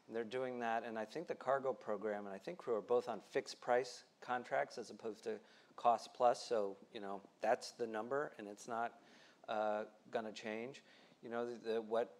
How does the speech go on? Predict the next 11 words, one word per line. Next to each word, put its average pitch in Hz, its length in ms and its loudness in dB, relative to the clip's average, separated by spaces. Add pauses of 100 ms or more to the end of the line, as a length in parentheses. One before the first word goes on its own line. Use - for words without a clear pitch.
nasa 113 280 -4
would 113 180 -4
get 117 160 2
is 117 240 0
the 120 100 2
restoration 113 1040 -2
of, 107 380 -2
uh, 107 160 0
human 113 380 -6
space 110 420 -4
flight 113 280 0